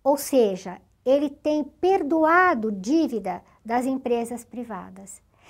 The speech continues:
A coisa é tão séria que já chegou quase na casa lá do bilhão. Então, ele desonera empresas privadas e não tem dinheiro para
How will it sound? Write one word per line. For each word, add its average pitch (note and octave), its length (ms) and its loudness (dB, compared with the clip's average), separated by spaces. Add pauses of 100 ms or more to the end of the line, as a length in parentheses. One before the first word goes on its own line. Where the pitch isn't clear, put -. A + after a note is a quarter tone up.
(360)
A C4+ 180 4
coisa E4 280 6
é D#4 40 2
tão F4 360 2
séria C4+ 580 4
que G#3+ 160 -10
já C4+ 140 -2
chegou C#4 380 2
quase D4 420 2
na D4 160 -2
casa C4+ 360 0
lá B3+ 160 0
do B3 140 -4
bilhão. A3+ 840 -2 (840)
Então, D#4 300 6
ele F#4 160 6
desonera C#4 1300 4 (180)
empresas C4 840 4
privadas G#3 960 -2 (420)
e C4+ 80 2
não B3+ 240 2
tem C#4+ 460 2
dinheiro G#3+ 760 4 (240)
para G#3 460 2